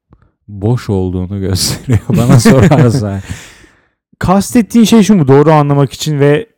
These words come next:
Speaker 2: dinleyenler de tam olarak doğru anlasın diye soruyorum. Günlük hayatta yaptığın aktiviteleri sayısal olarak takip etmek.
Speaker 1: Evet.
Speaker 2: Bunu kastediyorsun.
Speaker 1: Evet.
Speaker 2: Bu
Speaker 1: Günde
Speaker 2: iş
Speaker 1: kaç
Speaker 2: boş iş
Speaker 1: kere
Speaker 2: diyorsun bu.
Speaker 1: göğüs kafesin kalktı ve indi?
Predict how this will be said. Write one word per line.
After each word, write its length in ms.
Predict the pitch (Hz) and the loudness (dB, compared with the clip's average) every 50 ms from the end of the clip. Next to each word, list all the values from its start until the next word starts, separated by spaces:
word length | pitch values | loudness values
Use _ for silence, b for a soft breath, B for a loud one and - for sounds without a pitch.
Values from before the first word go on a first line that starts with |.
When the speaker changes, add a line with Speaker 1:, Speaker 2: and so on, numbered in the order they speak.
| _ - 143 131 | _ -14 -6 -2
Speaker 2:
dinleyenler 640 | 139 151 143 143 147 143 143 143 147 151 151 147 139 | 0 0 0 0 0 -2 -2 -2 -2 -2 -2 0 0
de 80 | 131 123 | -2 -2
tam 200 | - 139 135 135 | -2 -2 -2 0
olarak 380 | 131 123 127 127 127 120 - | 0 0 0 -2 -2 -2 0
doğru 220 | - 127 127 123 120 | 0 2 2 2 0
anlasın 420 | 117 117 117 113 - - 120 117 | -2 -4 -6 -8 -10 -12 -14 -10
diye 120 | 117 113 107 | -8 -8 -8
soruyorum. 500 | - - 117 110 113 120 131 175 269 - b b b b b b b b b b | -8 -8 -8 -4 -4 -4 -2 -4 -6 -8 b b b b b b b b b b
Günlük 640 | - 139 127 117 123 151 175 190 202 214 226 262 214 - | -18 -16 -8 -2 2 4 4 4 4 4 2 2 0 -2
hayatta 840 | - - 151 156 160 156 156 - _ _ _ - 175 185 214 262 - _ _ _ _ _ _ _ _ _ _ _ - | -4 -2 2 4 4 4 2 0 _ _ _ -2 -2 -2 -2 -4 -8 _ _ _ _ _ _ _ _ _ _ _ -2
yaptığın 500 | 131 156 165 165 - _ - 196 196 185 | 0 2 2 2 0 _ 0 0 0 2
aktiviteleri 960 | 180 160 156 151 - - - 196 202 196 - 180 147 135 139 151 196 247 254 | 2 0 0 0 0 0 -2 0 0 2 2 2 2 2 2 2 4 2 2
sayısal 580 | - - - 180 175 180 185 - - 254 240 202 | 0 -2 0 2 2 2 2 2 2 2 4 4
olarak 400 | 170 165 170 180 240 262 - - | 4 4 4 2 0 -2 -2 -2
takip 420 | - 190 185 180 - - 180 143 | 0 2 2 2 2 0 -2 -4
etmek. 540 | 131 113 - - 104 98 - _ - - _ - | -4 -6 -8 -12 -14 -14 -14 _ -20 -16 _ -2
Speaker 1:
Evet. 360 | 143 147 139 107 90 80 80 _ _ _ _ _ _ - | -2 0 0 0 -2 -4 -8 _ _ _ _ _ _ -4
Speaker 2:
Bunu 220 | 151 165 175 175 | 0 2 2 2
kastediyorsun. 720 | - 131 117 110 - - 117 107 107 120 117 - - - - _ _ _ - | 0 -2 -6 -8 -8 -12 -14 -12 -12 -12 -14 -14 -16 -20 -20 _ _ _ -6
Speaker 1:
Evet. 280 | 123 123 110 90 85 87 - _ 113 | -4 -2 -2 -4 -4 -8 -12 _ -14
Speaker 2:
Bu 60 | 120 | -6
Speaker 1:
Günde 260 | 143 170 202 240 247 | 0 2 4 4 4
Speaker 2:
iş 100 | 240 202 | 4 2
Speaker 1:
kaç 140 | 170 175 240 | 2 2 2
Speaker 2:
boş 180 | 226 175 - | 2 2 2
iş 100 | - 110 | 0 -2
Speaker 1:
kere 100 | 110 - | 0 0
Speaker 2:
diyorsun 340 | 131 - 156 - - 110 107 | 0 0 -2 -2 -6 -8 -10
bu. 140 | 104 95 - _ _ _ _ _ _ | -10 -10 -12 _ _ _ _ _ _
Speaker 1:
göğüs 380 | 120 117 135 143 147 143 - - | -8 -4 -2 0 0 -2 -4 -4
kafesin 600 | - 117 - - 104 - - 127 135 143 143 151 | -6 -4 -4 -4 -4 -6 -6 -8 -10 -10 -12 -14
kalktı 680 | - - - - 127 117 110 - _ _ - 113 104 | -16 -18 -14 -10 -10 -10 -10 -12 _ _ -10 -8 -6
ve 120 | 104 104 | -6 -6
indi? 380 | 107 101 95 90 82 85 76 | -6 -6 -8 -10 -12 -12 -14